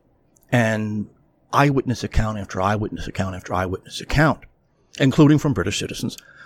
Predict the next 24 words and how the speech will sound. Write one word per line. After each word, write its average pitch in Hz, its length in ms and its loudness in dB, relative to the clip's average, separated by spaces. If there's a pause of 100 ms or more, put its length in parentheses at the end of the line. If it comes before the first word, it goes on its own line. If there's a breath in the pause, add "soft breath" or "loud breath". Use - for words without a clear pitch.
(120)
who - 120 4
were 113 140 6
there 120 360 4 (880)
or 117 140 6
have 107 120 4
family 123 260 2
members 92 340 -4
there, - 200 -4
and 107 140 -4
they, 92 320 -10
they 92 140 -2
can, 92 380 -4
uh, 98 200 -8 (1600 soft breath)
they 117 140 2
report 95 440 -2
back. 135 320 2 (1200 loud breath)
Now, 113 320 0
at 135 160 -2
the 104 60 -6
moment, 123 680 -2 (260)
the 127 120 2
names 123 480 2
are 113 280 4
confidential, 117 800 -2